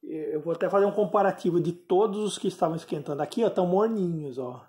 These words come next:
Eu tava achando estranho lá, tá morninho, mas tá certo. T M S aqui é o cara que tá mais sendo utilizado, que é o vídeo. Tá certo.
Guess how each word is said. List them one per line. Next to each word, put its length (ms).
Eu 100
tava 180
achando 240
estranho 460
lá, 140
tá 120
morninho, 440
mas 180
tá 120
certo. 440
T 80
M 200
S 260
aqui 180
é 60
o 40
cara 280
que 80
tá 140
mais 260
sendo 240
utilizado, 560
que 100
é 40
o 100
vídeo. 480
Tá 120
certo. 720